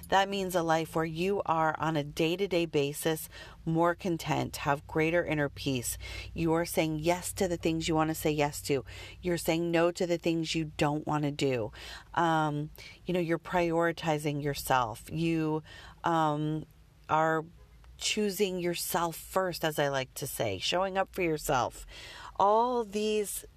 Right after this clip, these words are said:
things lead to a more fulfilling life. And the way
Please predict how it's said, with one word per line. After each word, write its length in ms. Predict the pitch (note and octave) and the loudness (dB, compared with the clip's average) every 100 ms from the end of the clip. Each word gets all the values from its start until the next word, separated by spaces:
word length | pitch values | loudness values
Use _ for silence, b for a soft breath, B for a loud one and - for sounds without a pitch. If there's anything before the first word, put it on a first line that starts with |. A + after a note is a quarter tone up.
| - | -4
things 360 | G#3+ G3+ F3 E3+ | -2 0 -2 0
lead 200 | F3+ E3+ | -2 0
to 140 | F#3+ | -2
a 40 | |
more 180 | E3+ E3 | 0 0
fulfilling 540 | D#3+ E3 - E3 D#3 D#3 | 0 -2 0 0 0 0
life. 380 | D3 C#3 - - | 0 -2 -8 -2
And 220 | D#3+ E3+ | 0 2
the 80 | D#3+ | 0
way 460 | D#3+ E3+ F3 G3 | 2 2 2 -2